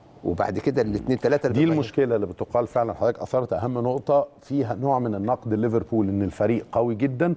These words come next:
Speaker 2: ولكن ما عندوش دكة بدلاء قوي، عنده المجموعة اللي بتبدأ المباريات،
Speaker 1: مم.
Speaker 2: حداشر اللي بيبتدوا
Speaker 1: آه،
Speaker 2: المباريات
Speaker 1: طب
Speaker 2: بس.
Speaker 1: أدي حاجة، يعني لو ح-، لو حد بقى اتعور ولا حاجة هتخش في مشكلة.
Speaker 2: مم.
Speaker 1: نمرة اتنين، تعال نشوف بقى،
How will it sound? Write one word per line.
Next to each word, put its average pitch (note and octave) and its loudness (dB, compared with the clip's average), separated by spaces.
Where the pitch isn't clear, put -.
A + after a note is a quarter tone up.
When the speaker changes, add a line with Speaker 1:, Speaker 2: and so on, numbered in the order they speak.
Speaker 2:
ولكن C#3 2
ما A#2 0
عندوش F#2+ 0
دكة A#2+ -2
بدلاء G2 0
قوي، A#2 -2
عنده A2 0
المجموعة G#2+ 0
اللي C3 2
بتبدأ A2+ 0
المباريات، G2 0
Speaker 1:
مم. G2+ -6
Speaker 2:
حداشر B2 -2
اللي G2 -4
بيبتدوا F#2 -6
Speaker 1:
آه، A#2+ 0
Speaker 2:
المباريات F#2+ -4
Speaker 1:
طب D#2 -8
Speaker 2:
بس. - -8
Speaker 1:
أدي E3 -2
حاجة، - -4
يعني - -4
لو A#2 -2
ح-، - -4
لو G2+ 2
حد D3+ -2
بقى C3 2
اتعور B2+ 0
ولا G#2+ 0
حاجة - -6
هتخش - -6
في F#2+ -8
مشكلة. F2+ -8
Speaker 2:
مم. G#2 -2
Speaker 1:
نمرة F3 2
اتنين، D#3 0
تعال B2+ 0
نشوف C3 -4
بقى، C3+ 0